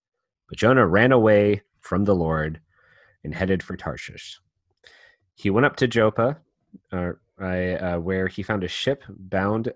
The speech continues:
for that port. After paying the fare, he went aboard and sailed for Tarshish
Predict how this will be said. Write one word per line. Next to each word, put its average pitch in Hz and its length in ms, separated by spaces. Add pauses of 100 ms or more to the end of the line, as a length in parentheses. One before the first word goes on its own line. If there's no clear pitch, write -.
for 87 240
that 85 260
port. - 500 (140)
After 90 240
paying 127 380
the 160 80
fare, 87 560
he 98 160
went 101 180
aboard 92 560
and 80 140
sailed 92 560 (400)
for 92 100
Tarshish - 640